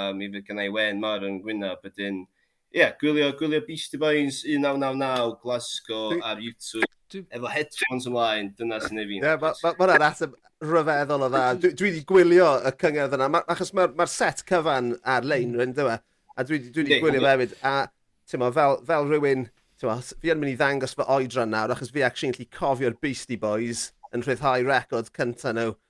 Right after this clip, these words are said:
Speaker 2: Yn, fi'n meddwl, beth oedd e, wythdeg pump neu
Speaker 3: Wythdeg saith.
Speaker 2: wythdeg chwech, achos o'n nhw'n,
Speaker 3: Ti'n meddwl?
Speaker 2: o'n nhw'n fel,
Speaker 1: Wel,
Speaker 2: ma'n,
Speaker 1: Phil.
Speaker 2: ma'n, ie, ma' nhw, ma' nhw 'di cael, ma' nhw 'di cael gyrfa eitha weird, achos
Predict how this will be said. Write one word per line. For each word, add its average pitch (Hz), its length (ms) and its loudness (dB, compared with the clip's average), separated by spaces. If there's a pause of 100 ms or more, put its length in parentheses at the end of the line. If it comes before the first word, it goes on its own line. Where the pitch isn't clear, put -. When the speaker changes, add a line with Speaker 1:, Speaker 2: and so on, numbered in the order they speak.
(200)
Speaker 2:
Yn, 127 220 0
fi'n 147 180 -8
meddwl, 135 200 2 (100)
beth 143 220 -4
oedd 143 80 0
e, 123 100 2
wythdeg 156 400 0
pump 160 100 -2
neu 190 100 4
Speaker 3:
Wythdeg 202 100 -8
saith. 190 220 4
Speaker 2:
wythdeg 185 260 0
chwech, 208 400 0
achos 147 340 -2
o'n 151 180 0
nhw'n, 156 200 0
Speaker 3:
Ti'n 151 220 -20
meddwl? 151 120 -20 (120)
Speaker 2:
o'n 160 180 2
nhw'n 160 160 4
fel, 160 240 8 (340)
Speaker 1:
Wel, - 240 2 (140)
Speaker 2:
ma'n, 220 200 4
Speaker 1:
Phil. 180 340 2 (460)
Speaker 2:
ma'n, 190 360 0
ie, 254 140 10
ma' - 180 0
nhw, 247 100 0
ma' 226 160 4
nhw 277 80 -2
'di 262 100 0
cael, 262 180 -2
ma' 240 120 4
nhw 254 80 -4
'di 262 80 -6
cael 262 320 0 (1000)
gyrfa 233 560 6 (520)
eitha 196 400 4 (180)
weird, 170 760 2
achos 151 420 0